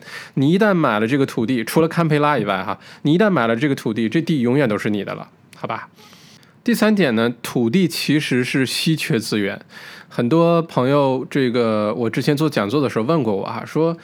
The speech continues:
，“哎，澳洲这么大，人又这么少，土地不是有的是吗？不是这个地永远不是问题吗？”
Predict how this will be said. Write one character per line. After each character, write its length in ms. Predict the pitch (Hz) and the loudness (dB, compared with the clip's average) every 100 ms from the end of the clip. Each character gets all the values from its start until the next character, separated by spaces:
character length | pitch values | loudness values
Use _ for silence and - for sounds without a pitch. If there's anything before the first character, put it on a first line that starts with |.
| - - | -18 -6
，“哎， 100 | 131 | -2
澳 220 | 139 180 | 0 2
洲 140 | 160 165 | 2 2
这 120 | 190 | 2
么 100 | 143 | 2
大， 300 | 160 139 110 | 2 0 0
人 160 | 107 127 | 0 2
又 120 | 156 | 2
这 100 | 165 | 2
么 80 | 131 | 0
少， 300 | - - - | -2 -2 -4
土 180 | - 127 | -2 0
地 80 | |
不 120 | 143 160 | 0 2
是 60 | |
有 120 | 143 | 2
的 100 | 107 | 0
是 300 | 104 - 175 | -2 0 0
吗？ 200 | 113 107 - | 0 -4 -8
不 140 | - 117 | -10 -4
是 520 | 143 135 127 127 131 190 | 0 2 2 0 -2 -6
这 200 | 139 123 | -4 -2
个 320 | 120 113 113 | 0 0 0
地 260 | 113 160 139 | 0 0 0
永 160 | 117 156 | 2 2
远 180 | 135 | 2
不 120 | - 170 | 0 -2
是 140 | 185 | 2
问 120 | 175 117 | 2 2
题 140 | - | -4
吗？” 160 | 107 | -8